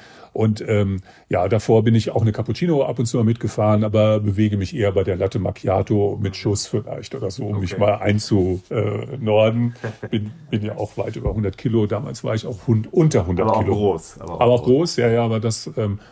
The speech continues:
Speaker 1: man spürt's dann halt an den Bergen dann doch immer wieder. Also das so, so war diese Entwicklung. Und als Radaktivist war ich auch vorher nicht unterwegs, sondern wirklich, ich hab ältere Kinder wie du,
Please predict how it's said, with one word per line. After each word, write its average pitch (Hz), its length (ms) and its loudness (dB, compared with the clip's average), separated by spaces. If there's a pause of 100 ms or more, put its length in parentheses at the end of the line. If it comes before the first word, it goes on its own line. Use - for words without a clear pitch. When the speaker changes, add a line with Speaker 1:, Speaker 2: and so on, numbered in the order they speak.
Speaker 1:
man 104 120 0
spürt's 107 260 2
dann 104 120 -2
halt 95 160 -2
an - 60 -6
den 95 160 -4
Bergen 104 300 -4
dann 117 160 -10
doch - 180 -16
immer - 220 -14
wieder. - 140 -14 (420)
Also 123 160 0
das 139 180 0
so, 131 400 2
so 123 160 0
war 123 220 4
diese 123 420 -4
Entwicklung. 170 540 -4
Und 127 340 -6 (140)
als 123 200 -4
Radaktivist 143 840 -2
war 123 180 2
ich 135 260 -6
auch 165 220 0
vorher 165 240 -2
nicht 156 180 -4
unterwegs, 147 560 -4
sondern 120 300 0
wirklich, 151 300 -2
ich - 60 -6
hab - 300 -6
ältere 127 300 0
Kinder 151 320 -2
wie 139 100 -2
du, 151 320 -2